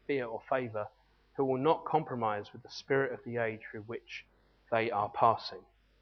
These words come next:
My goodness, that's hard. Every single day, in every single way, we are tempted and influenced by the world around us to not speak the word of God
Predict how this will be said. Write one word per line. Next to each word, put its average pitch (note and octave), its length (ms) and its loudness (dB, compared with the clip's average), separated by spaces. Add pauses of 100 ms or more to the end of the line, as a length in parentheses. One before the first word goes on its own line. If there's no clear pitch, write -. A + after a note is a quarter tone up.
(380)
My D3+ 240 6
goodness, G#2+ 400 -6
that's - 240 -4
hard. G2+ 300 0 (1600)
Every E3+ 400 2
single C3+ 400 0
day, A#2+ 320 4
in A#2 100 -6 (120)
every C#3+ 320 -4
single B2 420 -4
way, A2+ 240 2
we A#2+ 240 -2
are A2 240 0
tempted - 640 -8 (720)
and A#2+ 140 -6 (120)
influenced B2+ 680 -6
by A#2 140 4
the A#2 100 -4
world C3+ 380 2
around A#2 340 0
us - 120 -16 (160)
to D3 100 0
not D3 600 0 (1200)
speak - 520 -4 (200)
the G#2+ 60 -8
word G#2 240 -2
of - 120 -14
God - 240 -12